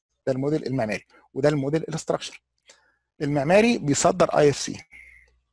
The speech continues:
المهندس الانشائي بيعمل لينك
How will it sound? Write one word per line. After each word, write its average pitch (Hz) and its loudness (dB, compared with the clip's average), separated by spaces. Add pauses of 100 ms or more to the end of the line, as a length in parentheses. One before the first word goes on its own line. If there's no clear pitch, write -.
(1400)
المهندس 143 2
الانشائي 156 2
بيعمل 151 2
لينك 156 2